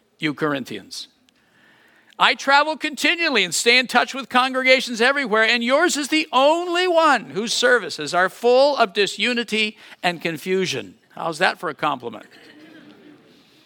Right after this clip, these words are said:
"It is very important that you listen to me. Don't listen to those," and I'm actually bringing a verse in I didn't read today,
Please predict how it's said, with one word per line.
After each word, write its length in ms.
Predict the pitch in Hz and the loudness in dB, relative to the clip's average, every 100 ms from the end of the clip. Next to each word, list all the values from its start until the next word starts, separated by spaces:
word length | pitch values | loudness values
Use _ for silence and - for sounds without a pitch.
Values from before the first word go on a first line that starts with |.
| _ - - | _ -20 0
"It 160 | 202 240 | 2 4
is 200 | 247 151 | 0 -4
very 580 | 139 170 277 320 294 214 | 0 4 6 6 4 -2
important 540 | 170 - 170 151 170 | -6 0 0 0 -2
that 180 | 180 - | -2 -2
you 160 | 202 180 | -2 0
listen 340 | 165 - 143 | -2 -4 -6
to 120 | - | -6
me. 260 | 131 147 220 _ _ _ _ _ _ _ 143 | -6 -6 -10 _ _ _ _ _ _ _ -20
Don't 480 | 120 202 269 330 - | 0 4 6 4 0
listen 420 | 254 302 262 302 | -2 0 0 0
to 140 | 240 247 | 2 2
those," 520 | 180 170 185 240 - | 4 4 4 2 -2
and 140 | 180 | -4
I'm 140 | 180 185 | -2 0
actually 280 | 196 - 170 | -2 -2 -4
bringing 360 | 185 180 165 | -2 -2 -4
a 60 | 147 | -4
verse 300 | 170 180 - | -2 -2 -4
in 80 | 156 | -6
I 100 | 143 | -4
didn't 260 | 160 151 | -6 -4
read 240 | 156 165 160 | -4 -4 -6
today, 320 | 139 120 | -6 -6